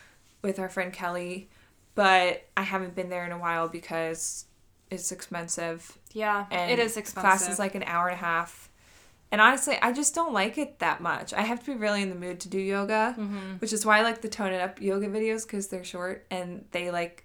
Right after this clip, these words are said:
Speaker 1: have you use weights and stuff during certain moves. And other than that, I, over the last year and a half, every now and then I go to pole fitness classes, which are really fun.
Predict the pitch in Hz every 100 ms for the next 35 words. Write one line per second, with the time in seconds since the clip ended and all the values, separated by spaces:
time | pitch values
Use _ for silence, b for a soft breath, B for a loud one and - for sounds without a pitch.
0 | _ - 180 175 170 180 175 170 170 170
1 | 165 - - _ 196 190 - 196 185 -
2 | 175 175 - _ - 185 180 185 185 -
3 | 185 190 196 - B B B B B B
4 | B - 214 214 220 240 226 214 208 202
5 | - - _ _ _ _ - 196 196 190
6 | 190 - 196 196 190 190 185 190 - -
7 | 190 190 190 185 180 175 180 180 208 247
8 | - - - - 190 196 185 180 180 180
9 | 175 165 170 - - - 170 170 - -
10 | - 165 170 - - 165 - - - 196
11 | 175 180 165 170 180 175 175 - - 101
12 | 196 202